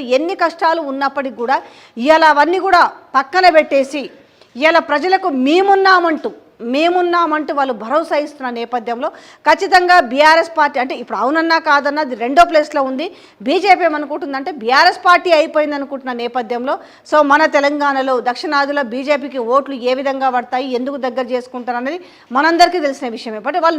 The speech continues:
నమ్మకం ఉంది, ఆ అక్షంతలు లేకపోతే హిందుతత్వం ఏదో ఒక రకంగా కాంగ్రెస్ పార్టీ మీద ఉన్న వ్యతిరేకత ఖచ్చితంగా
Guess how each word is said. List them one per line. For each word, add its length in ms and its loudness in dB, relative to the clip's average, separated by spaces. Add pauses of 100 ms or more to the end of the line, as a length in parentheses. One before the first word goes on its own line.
నమ్మకం 420 2
ఉంది, 160 -4 (220)
ఆ 20 0 (160)
అక్షంతలు 540 -2
లేకపోతే 340 -8 (140)
హిందుతత్వం 600 -6 (480)
ఏదో 140 8 (100)
ఒక 160 0
రకంగా 260 -6 (100)
కాంగ్రెస్ 420 0
పార్టీ 220 2 (100)
మీద 140 -8
ఉన్న 180 -2
వ్యతిరేకత 560 -6 (480)
ఖచ్చితంగా 500 -2